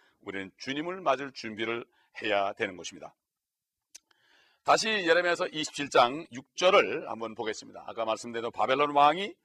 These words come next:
아, 여기 나옵니다. 이십칠 장 육 절 보면, "이제 내가 이 모든 땅들을 나의 종, 나의 종 바벨론 왕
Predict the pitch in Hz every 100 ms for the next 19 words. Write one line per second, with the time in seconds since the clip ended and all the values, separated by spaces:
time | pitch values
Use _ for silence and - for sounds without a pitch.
0 | _ - 101 98 98 82 73 71 160 339
1 | _ _ _ - 123 - 123 123 113 -
2 | 117 110 110 - 135 175 160 156 143 -
3 | - 196 170 180 190 208 - 165 160 170
4 | 117 - _ _ _ _ 98 110 123 127
5 | - 113 135 160 170 165 147 123 104 85
6 | 76 73 _ _ _ _ _ _ 110 123
7 | 123 - 131 165 160 139 123 127 139 139
8 | 143 147 110 80